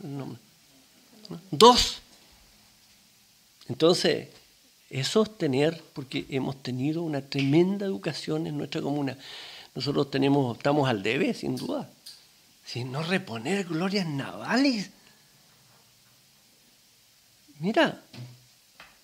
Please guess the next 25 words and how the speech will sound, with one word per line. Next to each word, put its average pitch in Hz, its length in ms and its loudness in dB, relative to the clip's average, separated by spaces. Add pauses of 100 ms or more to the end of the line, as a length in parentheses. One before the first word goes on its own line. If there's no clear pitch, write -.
(280)
yo 160 460 2 (100)
dejé - 460 -4
el - 80 -14
proyecto 143 520 0 (120)
hecho 196 560 4
para 185 320 4 (240)
remodelar 165 840 -2 (280)
completo 208 640 6
Glorias 135 320 4
Naval. 113 240 -6 (560)
Pagado. 160 720 10 (1080)
Costó 208 380 8
ese 214 160 6
proyecto 196 420 4
dieciocho 226 460 6
millones 220 240 10
de 214 60 8
pesos. 170 380 6
Pagamos 196 360 8
quince 233 340 4
millones, 208 380 6
quedamos 202 320 8
debiendo 208 340 6
tres 233 160 10
millones. 226 600 10